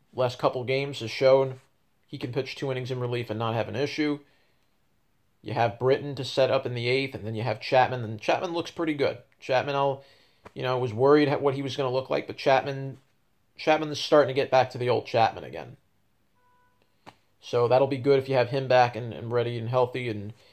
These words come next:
you know, back to the old, to the old Chapman that he used to be. So how the Yankees now will do in the rest of this series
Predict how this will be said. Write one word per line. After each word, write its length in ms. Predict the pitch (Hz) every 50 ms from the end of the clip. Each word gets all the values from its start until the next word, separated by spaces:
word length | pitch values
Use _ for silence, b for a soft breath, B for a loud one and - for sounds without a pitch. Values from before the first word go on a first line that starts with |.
| B B B B B B B B B B B B _ _
you 100 | - 117
know, 120 | 117 117 113
back 300 | 113 117 120 117 117 -
to 80 | -
the 120 | 113 120 120
old, 220 | 120 120 117 120 - - _ _ -
to 100 | - 110
the 140 | 113 110
old 280 | 107 107 110 110 107 - _ _
Chapman 340 | - - - 123 110 - 113
that 80 | 101 113
he 80 | 123
used 280 | 117 110 110 104 - -
to 80 | - 82
be. 240 | 80 110 95 76
So 460 | 76 - - - 117 110 107 107 101 b b b b b b b b b b b b b b _ _ _ _ _ _ _ _ _
how 220 | - - 139 151 151
the 120 | 143 147
Yankees 400 | 143 147 143 123 147 147 123 123
now 200 | 139 135 135 131
will 200 | 131 135 131 127
do 300 | 117 123 123 123 123 123
in 200 | - - 117 107
the 80 | 107 107
rest 400 | 98 107 120 127 117 - - -
of 140 | 117 131 123
this 180 | 117 113 107
series 600 | - - - 127 117 113 107 104 107 104 - -